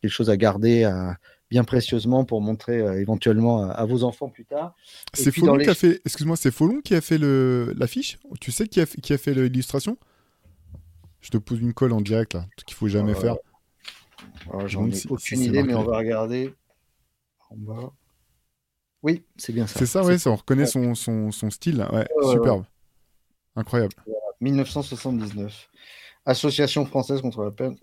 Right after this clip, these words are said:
Speaker 1: la peine de mort, quatorze rue de Vaugirard. Voilà, avec le, avec le, le chapeau de la justice par-dessus. S-, extraordinaire bande dessinée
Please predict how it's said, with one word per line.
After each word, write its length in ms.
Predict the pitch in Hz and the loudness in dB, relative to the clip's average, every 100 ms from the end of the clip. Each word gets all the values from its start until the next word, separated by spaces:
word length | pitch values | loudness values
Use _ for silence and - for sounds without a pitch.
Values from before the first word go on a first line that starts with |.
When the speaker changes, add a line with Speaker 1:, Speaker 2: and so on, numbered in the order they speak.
| - | -8
Speaker 1:
la 100 | 113 | -8
peine 240 | - 131 | -4 -2
de 120 | 117 104 | 0 0
mort, 240 | 117 131 | -2 -2
quatorze 440 | 139 123 135 123 | -2 -2 -2 -2
rue 120 | 110 131 | -2 -2
de 100 | 107 | -2
Vaugirard. 600 | 113 143 117 98 - - - _ _ _ - - - | 0 0 0 -4 -8 -14 -20 _ _ _ -14 -12 -10
Voilà, 160 | - - | -10 -8
avec 340 | 110 98 95 110 | -4 -4 -4 -8
le, 120 | 98 - - - - - - - | -10 -12 -20 -20 -20 -20 -20 -12
avec 380 | - 110 110 107 | -4 0 0 0
le, 440 | 110 107 101 98 98 | -2 0 0 -2 -4
le 40 | |
chapeau 300 | - 98 113 | -6 -4 0
de 60 | 104 | 0
la 80 | |
justice 420 | 101 110 - 120 - | 2 -2 -4 -6 -2
par-dessus. 500 | 107 107 - 170 175 - - - _ _ | -2 -2 0 -2 -2 -8 -14 -16 _ _
S-, 220 | - - - _ | -12 -12 -14 _
extraordinaire 760 | - 202 - 175 165 170 170 151 | 2 2 4 6 8 6 6 6
bande 180 | 156 160 | 4 4
dessinée 520 | 151 - 151 151 | 0 4 4 4